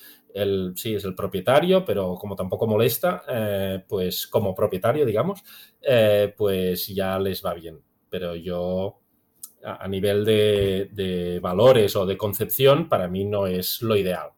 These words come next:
¿no? Y por lo tanto, ahora mismo tenemos un proyecto interno de analizar cómo podríamos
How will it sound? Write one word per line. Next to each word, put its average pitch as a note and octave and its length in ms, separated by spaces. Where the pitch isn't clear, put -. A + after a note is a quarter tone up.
¿no? A#2 180
Y G#3 60
por - 140
lo G2 100
tanto, A2 460
ahora F#2 180
mismo G2 280
tenemos G2+ 280
un F#2+ 260
proyecto G2+ 440
interno B2+ 400
de C3 340
analizar A2+ 600
cómo B2+ 240
podríamos G#2+ 720